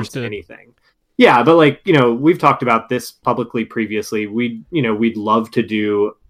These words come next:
Speaker 2: a, um, you know, a flying bed kind of world map. Like, again, the Demon's Crest, where you kinda, you know, you're on that overworld and you can fly around and, you know,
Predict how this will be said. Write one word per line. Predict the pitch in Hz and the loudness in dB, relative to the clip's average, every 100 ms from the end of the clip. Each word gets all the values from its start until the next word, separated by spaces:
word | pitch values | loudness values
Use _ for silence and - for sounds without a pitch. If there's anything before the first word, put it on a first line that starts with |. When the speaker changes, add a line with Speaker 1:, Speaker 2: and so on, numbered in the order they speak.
| - | -4
Speaker 2:
a, | 110 107 104 104 104 104 - | -2 0 -2 -2 -4 -8 -10
um, | 110 104 98 98 92 92 _ _ - - - | -8 -6 -6 -10 -16 -20 _ _ -20 -14 -2
you | 120 | 2
know, | 107 101 | 2 0
a | 110 | -4
flying | - 123 117 117 113 92 | 0 2 4 2 0 0
bed | 110 107 107 | 0 0 -2
kind | 107 113 104 | -4 -6 -4
of | 101 95 | -6 -6
world | 101 98 95 | -6 -6 -6
map. | 95 95 - | -8 -8 -4
Like, | 104 110 | -4 -2
again, | 110 113 101 | 0 0 -2
the | 104 98 | -6 -4
Demon's | - 147 123 104 | 4 6 6 0
Crest, | - 101 - | -4 -4 -2
where | 113 | -4
you | 104 98 | -4 -6
kinda, | 113 98 92 | -6 -8 -10
you | - | -12
know, | 107 95 - _ - - | -10 -12 -18 _ -16 -6
you're | 120 110 113 | 2 4 4
on | 117 | 4
that | 107 101 | 0 0
overworld | 123 120 110 104 104 | 2 4 2 2 0
and | 98 | -2
you | 104 | -6
can | - 98 | -8 -12
fly | - 113 101 | 0 4 4
around | 95 95 92 92 101 _ _ - | 2 0 0 -4 -10 _ _ -10
and, | 104 98 98 _ | -10 -10 -18 _
you | 107 | -8
know, | 98 92 | -8 -10